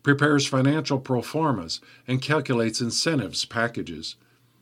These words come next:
Hinman said Reek has been a key leader in these high-profile projects. Decker Development Park,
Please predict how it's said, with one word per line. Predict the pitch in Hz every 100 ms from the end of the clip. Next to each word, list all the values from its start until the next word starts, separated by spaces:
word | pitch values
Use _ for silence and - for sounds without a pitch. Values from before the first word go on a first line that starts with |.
| _ _ _ _ _
Hinman | 135 131 107 117
said | - 127 113
Reek | 110 127 113 - - _
has | 123 127
been | 127 131
a | 120
key | - 185 160
leader | 156 139 107
in | 101
these | 104 101
high-profile | 104 104 104 110 101 107 104
projects. | 101 101 98 95 123 127 - - _ _ _ _ _ _ _ _ _ -
Decker | 135 135 156
Development | 139 135 127 123 127 127 -
Park, | - 135 - -